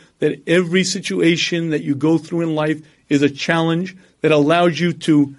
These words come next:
transform yourself, that allows you to change the essence of you. Your biceps don't get bigger, your thighs don't get more muscular,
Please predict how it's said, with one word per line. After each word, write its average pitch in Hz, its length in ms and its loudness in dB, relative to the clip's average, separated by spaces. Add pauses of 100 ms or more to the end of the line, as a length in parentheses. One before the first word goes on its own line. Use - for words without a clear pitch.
(140)
transform 180 720 -2
yourself, 180 480 0 (400)
that 160 100 2
allows 165 480 2
you 180 120 0
to - 160 -6
change 185 500 0
the 175 180 -4
essence 180 360 -2
of 156 100 -4
you. 185 320 -2 (240)
Your 165 140 2
biceps 185 680 0
don't 170 240 0
get 156 240 0
bigger, 156 460 0 (800)
your 175 160 2
thighs 190 480 0
don't 175 220 2
get 175 160 0
more 160 180 0
muscular, 151 640 -2